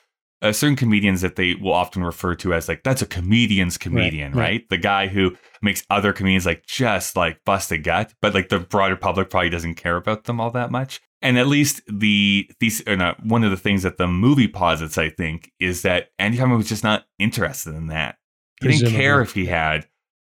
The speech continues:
Speaker 1: presumably, yeah. He, I don't think he really cared if he had, like, a huge following. He just wanted to keep doing his stuff. Uh, one thing you did bring up, though, and actually, oh, I wrote this down in my notes. I think this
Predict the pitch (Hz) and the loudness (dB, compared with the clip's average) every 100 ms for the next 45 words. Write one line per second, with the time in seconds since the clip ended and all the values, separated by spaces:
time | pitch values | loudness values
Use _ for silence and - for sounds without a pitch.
0 | _ - 135 117 101 80 76 73 95 - | _ -2 0 4 2 0 -2 -4 -4 -2
1 | 104 123 131 113 104 95 - 104 92 87 | 0 0 0 0 2 0 0 0 2 0
2 | 95 90 90 85 85 - 87 - 98 90 | -2 -4 -2 -2 -4 -6 -8 -6 -2 0
3 | 82 - 85 87 107 127 110 101 107 104 | -2 -2 0 2 2 0 -2 -2 -2 0
4 | 95 85 101 87 _ - 90 80 76 - | -2 -2 -4 -4 _ 0 0 0 -4 -4
5 | 85 78 - - _ _ _ _ - - | -2 -2 -4 -18 _ _ _ _ -4 -4
6 | 110 139 156 190 151 139 127 120 107 104 | -4 -2 0 2 2 2 2 2 2 0
7 | 98 87 90 117 - 104 101 104 139 143 | 2 2 2 0 -2 0 2 2 0 0
8 | 135 117 98 95 104 90 - 104 190 214 | 0 2 2 2 2 0 -4 -2 0 2
9 | 202 | 0